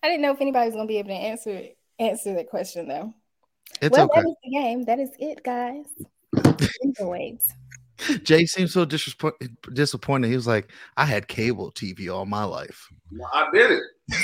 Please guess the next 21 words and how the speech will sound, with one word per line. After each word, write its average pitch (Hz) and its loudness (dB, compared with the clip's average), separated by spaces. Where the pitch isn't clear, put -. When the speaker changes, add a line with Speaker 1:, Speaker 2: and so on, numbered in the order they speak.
Speaker 3:
did 285 12
it. - 10
I 285 6
did 392 6
it. - -12
We 143 2
had, 156 12
we 165 4
had 151 4
three, 180 4
five, 180 6
eight, 180 4
and 151 -8
thirteen. 180 0
Speaker 2:
Thirteen 214 12
is 185 10
where 196 12
Friends 226 10
came 208 12
on. 131 10
Speaker 3:
No, 117 -4